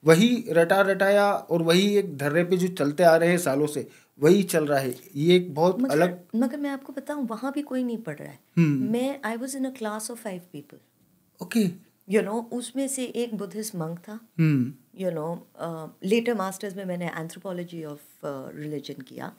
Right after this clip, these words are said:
Speaker 1: हम्म।
Speaker 2: तो थोड़ा मैंने वाइडन कर दिया।
Speaker 1: ये एंथ्रोपोलॉजी, अ, ये क्या, ये, ये क्या चीज़ है? ये मैंने पहली बार सुना शब्द।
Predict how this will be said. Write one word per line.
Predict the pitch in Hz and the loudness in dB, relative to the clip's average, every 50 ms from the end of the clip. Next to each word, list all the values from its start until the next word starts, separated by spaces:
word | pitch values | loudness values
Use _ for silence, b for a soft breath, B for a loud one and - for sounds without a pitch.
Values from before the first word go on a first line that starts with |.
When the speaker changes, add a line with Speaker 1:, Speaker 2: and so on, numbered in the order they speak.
| - | -4
Speaker 1:
हम्म। | 143 131 127 | -2 -2 -2
Speaker 2:
तो | 117 180 | -2 -4
थोड़ा | - - 220 208 | -6 -6 -6 -6
मैंने | 196 196 185 175 175 | -6 -6 -6 -6 -6
वाइडन | 165 147 151 139 143 147 156 175 185 | -6 -6 -6 -6 -6 -6 -6 -6 -6
कर | 170 - 143 - - - | -6 -10 -12 -14 -14 -16
दिया। | 101 107 - - _ - | -20 -20 -20 -18 _ 6
Speaker 1:
ये | 214 269 277 - - | 6 8 8 8 6
एंथ्रोपोलॉजी, | 196 214 226 233 240 302 294 294 294 285 285 233 277 269 175 | 6 6 6 4 0 -2 0 2 4 4 4 2 0 0 2
अ, | 175 180 196 208 | 6 6 8 8
ये | 208 202 208 240 254 | 8 6 4 4 2
क्या, | 240 240 - 247 247 247 240 - - | 2 2 4 4 6 6 4 4 2
ये, | 190 190 190 190 - 165 | 2 0 0 -2 -2 0
ये | 165 190 233 | 0 0 0
क्या | 233 - 247 233 | 2 6 6 4
चीज़ | 233 233 220 214 202 180 | 6 4 -2 -4 -2 0
है? | 220 | 0
ये | 226 220 233 | 4 4 6
मैंने | 240 240 247 | 8 6 6
पहली | 240 214 190 208 233 | 6 4 4 4 4
बार | 226 226 214 | 6 6 4
सुना | 214 - 175 151 | 4 4 2 2
शब्द। | 143 - 135 123 120 - 127 - | 2 0 -4 -8 -10 -12 -12 -12